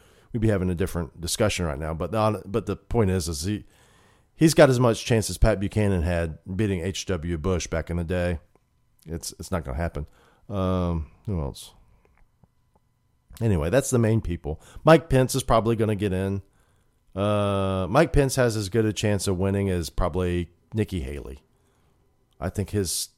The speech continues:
his ceiling, if we're talking about ceilings in the primary, is probably two percent. Chris Christie's ceiling's probably point eight percent. I don't know. Maybe not that much.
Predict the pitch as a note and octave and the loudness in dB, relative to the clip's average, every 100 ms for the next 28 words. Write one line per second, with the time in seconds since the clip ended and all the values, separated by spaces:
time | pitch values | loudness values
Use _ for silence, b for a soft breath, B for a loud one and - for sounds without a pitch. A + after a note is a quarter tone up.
0 | - A2 C3+ B2+ - F#2 C#2+ F#2+ F#2+ F#2+ | -8 0 0 2 0 -2 -2 -4 -4 -4
1 | G#2 G2+ F2+ - G#2+ F#2+ F#2+ E2 F2 - | -2 0 -2 -4 -2 0 -2 -2 -6 -2
2 | G2 F#2 F2 - F2 E2 - _ _ _ | -2 -2 -4 -4 -4 -4 -10 _ _ _
3 | _ - - - - - - - _ _ | _ -6 -4 -4 -6 -10 -14 -20 _ _
4 | _ _ _ _ _ _ _ - D3+ - | _ _ _ _ _ _ _ 4 4 6
5 | C#3 B2+ B2+ A#2 - A2 G#2 G2 - F2+ | 2 2 0 -2 0 0 0 0 0 0
6 | F2 F2 E2+ - _ _ _ - F2+ G2+ | 0 -2 -2 -6 _ _ _ -6 -2 -2
7 | E2+ E2+ D#2 - B1+ - - - _ _ | -4 -4 -6 -4 -12 -14 -20 -20 _ _
8 | _ _ _ _ _ _ _ - F2 E2 | _ _ _ _ _ _ _ -10 -6 -4
9 | D2 C#2 - - _ _ b b b b | -6 -8 -12 -20 _ _ b b b b
10 | - A#2 D3+ C3 G2 E2 F2 C#2+ G1+ - | -2 4 4 6 2 0 -4 -6 -10 -14
11 | - | -18